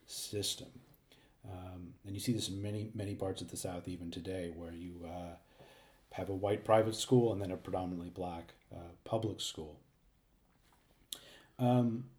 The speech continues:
and, and you end up with lots of students going to these schools. Between, in the nineteen sixties, about a half a million white students, mostly in the South, withdraw from public schools to go to these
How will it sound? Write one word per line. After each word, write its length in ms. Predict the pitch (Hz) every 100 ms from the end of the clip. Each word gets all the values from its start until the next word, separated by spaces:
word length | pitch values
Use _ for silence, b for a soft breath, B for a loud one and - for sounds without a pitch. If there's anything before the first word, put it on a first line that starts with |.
| _ _ _ _ _ _ _ _ _ _ _ _ _ _ _ _ _ -
and, 200 | 127 135
and 300 | 131 131 -
you 120 | 135
end 100 | 139
up 160 | 139 131
with 100 | 120
lots 320 | 120 147 170
of 80 | 139
students 400 | - 151 131 123
going 340 | 127 131 131
to 80 | 127
these 140 | 101
schools. 240 | - 90 87
Between, 480 | 90 - 101 101 - - 117
in 140 | 107
the 60 | 104
nineteen 300 | 117 120 110
sixties, 440 | - 127 110 101
about 200 | 95 101
a 40 |
half 300 | 95 127 131
a 40 | 123
million 440 | 117 117 110 101
white 240 | 101 110 120
students, 680 | - 113 104 98 87 - - - - - _ _ -
mostly 280 | 104 110 110
in 60 |
the 80 | 107
South, 340 | 104 104 95 90 - b
withdraw 420 | - - 127 120
from 120 | 123 120
public 260 | 117 110
schools 340 | - - 95 87
to 120 | -
go 380 | 85 95 98 92
to 260 | - 92 90
these 340 | 90 85 85